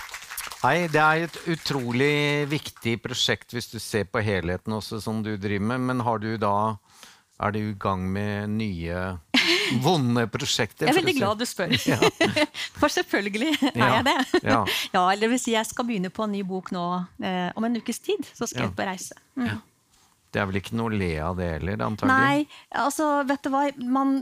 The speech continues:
Speaker 2: det er måten man ser ting på, fordi at jeg føler meg veldig sånn, på mange måter også veldig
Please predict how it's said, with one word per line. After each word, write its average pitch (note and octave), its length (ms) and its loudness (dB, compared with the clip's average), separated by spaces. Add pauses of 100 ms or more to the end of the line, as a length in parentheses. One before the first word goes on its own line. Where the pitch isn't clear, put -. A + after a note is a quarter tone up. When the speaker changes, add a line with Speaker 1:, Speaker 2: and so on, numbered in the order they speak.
Speaker 2:
det C#4 140 2
er C4+ 100 2
måten A3+ 380 0
man A#3+ 180 0
ser G3 400 0
ting G3+ 240 -2
på, A3+ 240 -2
fordi A#3+ 220 -2
at G#3 160 -4
jeg A3 180 2
føler G3+ 300 -2
meg A3 160 -2
veldig G3+ 260 -2
sånn, G3+ 240 -2 (480)
på B3+ 80 0
mange A3 240 0
måter G#3+ 300 -6
også A3 180 -6
veldig G3 300 -6